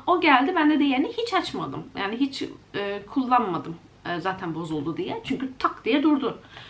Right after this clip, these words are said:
fön. Geldi. Dedim ki bir bakayım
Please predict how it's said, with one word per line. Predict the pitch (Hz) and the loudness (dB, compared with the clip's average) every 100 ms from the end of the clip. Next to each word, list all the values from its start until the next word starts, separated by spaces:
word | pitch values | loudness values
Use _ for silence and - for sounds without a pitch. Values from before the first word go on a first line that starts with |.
| - | -20
fön. | - 180 147 - - - 202 | -10 -8 -8 -10 -18 -14 -6
Geldi. | 202 269 370 392 403 587 - - - _ - | 4 6 6 2 -2 -4 -10 -20 -20 _ -2
Dedim | 370 508 587 | -2 0 -4
ki | 330 | 2
bir | 294 | 4
bakayım | 277 277 262 175 | 4 2 -2 -4